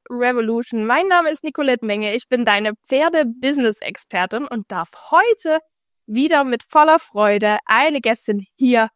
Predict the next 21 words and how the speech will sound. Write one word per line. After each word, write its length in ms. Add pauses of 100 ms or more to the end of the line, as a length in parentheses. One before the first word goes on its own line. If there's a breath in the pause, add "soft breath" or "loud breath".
(220)
bei 160
mir 340
im 140
Studio 480
begrüßen. 480
Und 260
diesmal 400
nicht 300
über 180
Zoom, 260 (440)
sondern 680 (240)
ich 300
bin 180
hier 360 (420)
oben 360
im 340
Norden 400
von 200
Deutschlands 600
in 160 (380)
Lünzen 520